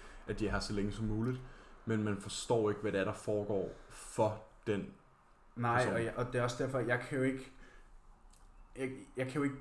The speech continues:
Speaker 2: bebrejde ham eller blive sur på ham over, at han ikke selv har givet mig nogen personlig besked om det her forløb, fordi det er han ikke stærk nok til. Og, og jeg kan ikke bebrejde ham for at sige nej til behandling, for han måske kunne leve et par måneder længere og sådan nogle ting her.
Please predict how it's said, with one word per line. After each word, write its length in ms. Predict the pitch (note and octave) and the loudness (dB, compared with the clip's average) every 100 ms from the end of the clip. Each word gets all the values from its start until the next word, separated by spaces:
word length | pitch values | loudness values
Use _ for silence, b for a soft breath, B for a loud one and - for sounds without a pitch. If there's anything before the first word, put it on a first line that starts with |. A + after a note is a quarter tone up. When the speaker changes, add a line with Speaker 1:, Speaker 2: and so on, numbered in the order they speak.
| - | -6
Speaker 2:
bebrejde 360 | C3+ B2 B2 - | 0 6 6 6
ham 140 | A#2+ | 0
eller 140 | G#2 | 0
blive 120 | G#2+ A2+ | -2 -2
sur 340 | - C#3+ A#2+ | 0 2 4
på 80 | B2+ | 2
ham 120 | A2+ | 2
over, 200 | G#2+ A2 | 4 2
at 60 | G#2+ | 2
han 160 | A#2 | 0
ikke 120 | A2+ - | -2 0
selv 200 | C3 B2+ | 0 0
har 80 | |
givet 200 | A#2 A#2 | -2 -2
mig 180 | G#2 G#2 | -2 -2
nogen 220 | A2 G2 | 0 -2
personlig 380 | G2+ G#2+ G#2 G2 | -2 -4 -4 -4
besked 240 | F#2 - G2 | -4 -6 -4
om 120 | F2+ | -4
det 100 | F#2 | -6
her 60 | |
forløb, 240 | F#2 F#2 F2 - | -6 -6 -8 -10
fordi 180 | G2+ G2 - - | -10 -10 -10 -8
det 120 | G#2+ - | -8 -8
er 60 | G#2 | -8
han 80 | G2+ | -8
ikke 140 | F#2 | -8
stærk 280 | - F#2 - | -6 -6 -6
nok 140 | F2+ | -10
til. 160 | - F2 - B B B B B - | -8 -10 -8 B B B B B -2
Og, 120 | A2 | 0
og 240 | A2 G#2+ A2 | 0 2 0
jeg 120 | A2 | 0
kan 80 | - | 0
ikke 120 | B2+ | 0
bebrejde 360 | B2+ A2+ A2 - | 0 4 4 2
ham 160 | A#2 | 0
for 240 | G#2+ A2 G#2 | 0 2 2
at 140 | G2+ | 0
sige 300 | - G#2+ G2+ | -4 -2 0
nej 220 | G#2+ G#2 | 2 0
til 120 | - A2+ | -2 -6
behandling, 600 | - - F#2+ G2 G2 G2 - - - - - - | -4 -2 -2 0 -2 -4 -8 -8 -8 -10 -12 -12
for 160 | - A2+ | -2 0
han 120 | G#2 | 2
måske 260 | G2+ - G#2+ | 0 -2 0
kunne 100 | - | 6
leve 120 | G2+ F#2+ | 6 6
et 60 | |
par 120 | - | 0
måneder 260 | F#2 F2+ F2+ | -2 -2 -4
længere 360 | F2 E2+ F2 F2 | -4 -6 -6 -8
og 100 | - | -10
sådan 120 | E2 | -12
nogle 100 | C#2+ | -12
ting 180 | - F2 | -12 -10
her. 100 | F#2 | -10